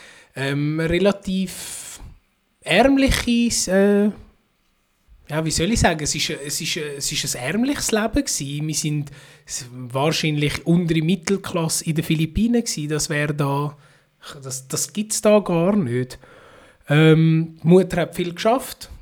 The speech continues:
Ich bin mit einer, ähm, Amme, einer Nanny aufgewachsen. Und ja, dort hat sie, hat meine Mutter auch meinen Vater kennengelernt.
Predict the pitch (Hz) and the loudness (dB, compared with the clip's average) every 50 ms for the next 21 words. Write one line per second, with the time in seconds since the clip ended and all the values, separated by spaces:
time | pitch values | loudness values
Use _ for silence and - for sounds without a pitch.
0 | - - 170 160 - - 175 170 165 160 160 165 - 160 151 147 143 135 135 139 | -14 -12 -10 -8 -4 -2 -2 0 0 -2 -4 -4 -4 -4 -2 -2 -2 -2 -4 -6
1 | - - 135 135 135 131 135 135 135 131 131 - - - - - _ _ _ - | -8 -8 -8 -6 -6 -6 -6 -6 -6 -8 -10 -12 -14 -16 -20 -20 _ _ _ -2
2 | - 131 151 190 208 214 226 220 226 240 226 180 127 120 117 - - 143 165 196 | 0 2 4 6 6 6 6 6 4 2 0 0 -4 -4 -4 -4 -2 0 2 2
3 | 208 202 202 202 202 - - - - 185 185 196 - - - - - 190 190 196 | 2 2 2 0 -2 -4 -6 -4 -2 0 0 0 -2 -6 -8 -6 -6 -4 -6 -6
4 | - - - - _ _ _ _ _ _ _ _ _ _ _ _ _ _ _ _ | -8 -12 -20 -20 _ _ _ _ _ _ _ _ _ _ _ _ _ _ _ _
5 | _ _ _ _ _ - 139 139 139 139 139 135 139 139 135 135 127 - - - | _ _ _ _ _ -6 -2 0 0 0 0 0 -2 -2 -4 -6 -6 -6 -8 -8
6 | - - - _ _ _ _ _ _ _ _ _ _ _ _ _ - - 143 180 | -8 -10 -16 _ _ _ _ _ _ _ _ _ _ _ _ _ -8 -4 -2 0
7 | 233 240 240 214 196 196 185 185 175 175 - - 185 175 175 175 175 175 156 151 | 0 0 2 0 0 0 0 -2 -2 -2 -6 -8 -8 -8 -8 -8 -10 -12 -14 -18
8 | 165 _ _ _ - _ - - 170 160 156 165 165 165 160 160 160 156 156 156 | -20 _ _ _ -20 _ -12 -10 -10 -8 -6 -6 -4 -4 -4 -6 -6 -8 -8 -6
9 | 165 160 143 143 143 139 139 131 135 143 139 131 - 185 220 214 - - 214 - | -6 -6 -6 -6 -6 -8 -8 -10 -10 -10 -8 -6 -4 -6 -6 -4 -4 -6 -6 -6
10 | - - 196 202 208 196 - - 196 185 185 190 190 190 - - - - - | -4 -4 -2 -2 -2 -4 -4 -2 0 2 2 2 0 -2 -6 -10 -14 -16 -16